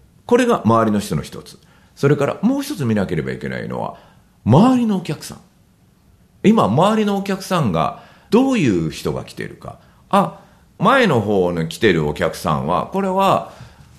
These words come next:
お誕生日だなって。うん。で、お誕生日だったら拍手すると。それから、こっち側は初めてのデートだなと。これがうまくいけばいいな。で、こっちには、これ、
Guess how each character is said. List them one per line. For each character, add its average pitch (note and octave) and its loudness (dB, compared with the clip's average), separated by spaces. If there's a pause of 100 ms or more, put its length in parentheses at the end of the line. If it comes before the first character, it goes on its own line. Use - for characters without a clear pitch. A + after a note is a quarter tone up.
お B2+ 4
誕 F3 2
生 E3 2
日 E2 -2
だ - -8
な D#2 -6
っ - -12 (200)
て。 - -20 (600)
う C#2 -2
ん。 C2 -6
で、 F3 2
お D#3 4
誕 G3 0
生 G3 2
日 G2+ 0
だ E2+ 2
っ - -8
た F#2 0
ら - -2 (180)
拍 - -8
手 - -10
す - -16
る - -20
と。 - -20 (360)
そ A2+ 2
れ G#2 6
か G#2+ 0
ら、 A2+ 0 (300)
こ F#3+ 0
っ F#3 -4
ち B3 -8
側 A#3+ 2
は G#3 0
初 E3 2
め G3+ 2
て A2 0
の D2+ 0
デ E2 0
ー - -14
ト C2 -8
だ C2 -10
な D2+ -4
と。 - -16 (340)
こ - 2
れ D#3 4
が D3 0
う C#3+ 0
ま C#3+ 0
く G2 0
い D#2 -2
け D#2+ -4
ば C2 -6
い C2+ -10
い C2 -12
な。 C2 -10
で、 C3 0
こ E3 -2
っ E3 -2
ち A3 -8
に A3 2
は、 A2 2 (240)
こ B2+ 0
れ、 B2+ -2